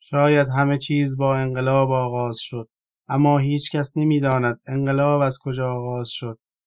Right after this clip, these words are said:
این معمایی است که به عنوان یک راز برای ابد خواهد ماند. آیا آمریکا خواسته بود که قدرت ایران را در منطقه مهار کند؟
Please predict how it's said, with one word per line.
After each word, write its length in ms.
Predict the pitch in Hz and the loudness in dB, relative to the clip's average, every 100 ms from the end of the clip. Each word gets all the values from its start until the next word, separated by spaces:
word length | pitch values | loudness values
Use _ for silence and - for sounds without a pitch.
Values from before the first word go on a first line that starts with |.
| _ - | _ 0
این 320 | 147 147 143 | 4 4 2
معمایی 760 | 143 143 143 143 147 147 143 139 | 2 4 4 2 2 2 0 -2
است 160 | - | -4
که 100 | 143 | -6
به 100 | 139 | -2
عنوان 500 | 139 139 139 143 143 | 0 0 2 2 2
یک 220 | 143 139 - | 0 -4 -6
راز 600 | 131 143 143 139 131 131 | -2 2 4 4 2 0
برای 420 | 135 139 139 135 | 0 2 2 0
ابد 380 | 131 131 139 131 | -2 0 -2 -2
خواهد 480 | - 135 123 135 - | -4 -4 -2 -4 -4
ماند. 400 | 135 127 123 117 - _ _ _ _ - | -2 -2 -2 -4 -10 _ _ _ _ -2
آیا 380 | 143 147 147 143 | 2 4 6 6
آمریکا 640 | 143 147 143 135 151 147 | 4 2 2 -2 0 -2
خواسته 500 | 143 143 139 - 151 | 0 0 -2 -2 -2
بود 280 | 147 147 139 | 0 0 0
که 140 | 151 139 | -2 0
قدرت 400 | 143 147 147 143 | 0 0 0 0
ایران 360 | 143 147 147 | 0 2 2
را 200 | 143 143 | 2 2
در 180 | 143 139 | 2 2
منطقه 440 | 139 135 135 131 | 2 0 -2 -2
مهار 440 | 139 131 131 143 135 | -2 0 0 -2 -2
کند؟ 380 | - 131 135 | -4 -4 -4